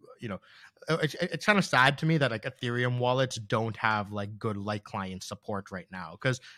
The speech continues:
without this, you're kind of trusting whoever you're talking to, whether you're talking to someone like Infura or Alchemy, you know, it lose-, loses a lot of the trust assumptions. Um, but so in Cosmos, we were like, "Hey,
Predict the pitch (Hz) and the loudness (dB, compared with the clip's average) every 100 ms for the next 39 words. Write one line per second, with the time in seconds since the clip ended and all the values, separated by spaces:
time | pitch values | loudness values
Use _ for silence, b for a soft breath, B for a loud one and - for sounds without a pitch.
0 | B 120 123 160 - 208 226 - 139 147 | B 0 4 4 4 2 2 0 -2 -2
1 | - 269 247 185 - - 135 147 - 143 | 0 0 0 -2 -6 -6 -4 -4 -2 -2
2 | 117 98 92 - b b b _ - 147 | -2 -4 -8 -12 b b b _ 4 6
3 | 131 120 117 117 113 113 107 107 107 104 | 6 2 0 2 2 0 -4 -4 -2 -2
4 | 104 101 107 101 101 98 - 104 98 98 | -4 -4 -4 -4 -6 -8 -8 -6 -6 -8
5 | 95 98 - 143 131 123 117 110 90 85 | -10 -14 -4 0 2 4 4 2 -2 -4
6 | 127 127 127 117 117 113 113 B B - | -2 -2 -2 -6 -4 -6 -10 B B -6
7 | 117 107 107 - 156 208 208 175 202 175 | -2 -2 -4 -2 4 4 4 2 2 2
8 | 143 131 110 - 117 - 101 85 92 65 | 2 2 0 -4 -4 -4 -10 -12 -12 -16
9 | 90 - b b b b _ 139 131 131 | -16 -18 b b b b _ 4 4 2
10 | 131 - _ _ _ - - 202 - _ | -2 -8 _ _ _ -2 6 6 6 _
11 | _ - 175 170 160 - 311 311 147 110 | _ -2 0 0 0 0 0 0 -2 -2
12 | 131 - - _ _ _ _ 147 208 208 | -6 -12 -16 _ _ _ _ 0 2 4
13 | 185 160 - 247 214 143 151 | 2 0 -2 0 2 0 -2